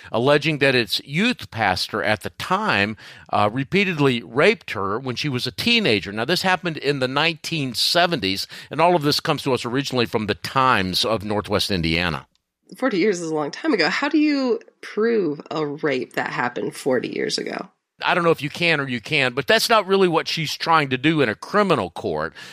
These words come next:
Speaker 1: Uh, it's important to note here that this is not a criminal, uh, action, but a civil suit. Um, Joy Ryder says she's looking for justice not only for herself, but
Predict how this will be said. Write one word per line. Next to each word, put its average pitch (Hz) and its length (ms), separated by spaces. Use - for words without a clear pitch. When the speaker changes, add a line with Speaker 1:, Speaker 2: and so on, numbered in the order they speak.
Speaker 1:
Uh, 135 320
it's 156 160
important 170 420
to 135 80
note 156 280
here 120 280
that 113 220
this 147 220
is 131 340
not 147 420
a 147 140
criminal, 151 800
uh, 120 320
action, 143 600
but 147 340
a 170 200
civil 208 420
suit. 80 480
Um, 120 380
Joy 185 320
Ryder 156 540
says 151 260
she's 139 260
looking 139 440
for - 160
justice 147 720
not 156 220
only 175 200
for 123 220
herself, 185 440
but 147 120